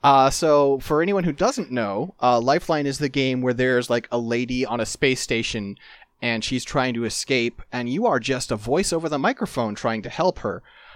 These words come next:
Um, and there's a point where you have to get a key out of a vending machine, and trying to figure out what noun they wanted you to use for vending machine was a journey. Um, I was like, vending machine, candy machine,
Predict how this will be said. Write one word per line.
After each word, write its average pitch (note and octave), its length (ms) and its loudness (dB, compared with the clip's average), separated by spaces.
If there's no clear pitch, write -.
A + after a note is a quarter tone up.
Um, B2 320 2
and C#3 100 0
there's D#3 140 0
a D#3 80 -2
point E3+ 320 -4
where D3+ 80 -2
you C#3 80 2
have D#3 200 -2
to D3+ 100 -2
get D3 120 -2
a - 80 -4
key D#3 680 -6
out C#3+ 220 6
of C#3 100 2
a B2 100 2
vending E3 480 0
machine, G2 640 -6
and C3 220 -2
trying G#3+ 320 0
to C#4 80 -4
figure A3+ 340 2
out F#3+ 180 6
what E3+ 360 2
noun D3 400 2
they G#3+ 160 4
wanted G#3 320 2
you G3+ 80 -4
to G#3 60 -6
use G#3+ 200 -2
for F3 120 -2
vending A3+ 280 0
machine A#2 520 -2
was D#3+ 480 2
a C3+ 100 0
journey. B2 640 -2
Um, A2+ 640 0
I A#2+ 120 -6
was B2+ 160 -8
like, A#2 240 0
vending D3 400 -2
machine, B2 540 -4
candy D#3+ 380 0
machine, A#2 640 -4